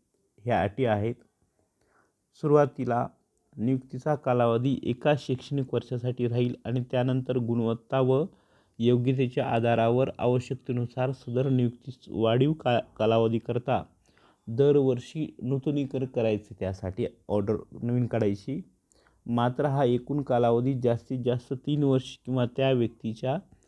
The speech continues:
वयाच्या सत्तर वर्षापर्यंत जे अगोदर असेल तो राहील. अशा हे सेवानिवृत्त शिक्षक नियुक्तीच्या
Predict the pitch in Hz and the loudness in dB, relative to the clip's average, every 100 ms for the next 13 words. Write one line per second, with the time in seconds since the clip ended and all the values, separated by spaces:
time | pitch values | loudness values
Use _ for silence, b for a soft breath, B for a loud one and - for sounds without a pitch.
0 | b b b 95 117 113 113 139 135 131 | b b b -4 0 2 0 -4 -4 -8
1 | 120 - 131 117 - 113 - 113 110 120 | -8 -6 -2 -2 -2 -6 -4 -4 -4 -4
2 | 127 - 110 135 - 110 113 117 107 104 | -6 -8 -2 0 2 0 0 2 0 0
3 | 139 135 131 101 98 101 - _ _ _ | -6 -8 -6 -6 -6 -10 -14 _ _ _
4 | _ - 127 156 139 143 - - 127 131 | _ -10 -8 -4 -2 -4 -8 -6 -2 0
5 | 135 123 123 - 127 - - 131 131 117 | 0 0 -2 -4 -12 -12 -8 -6 -4 -6
6 | 110 117 107 135 | -6 -10 -6 -8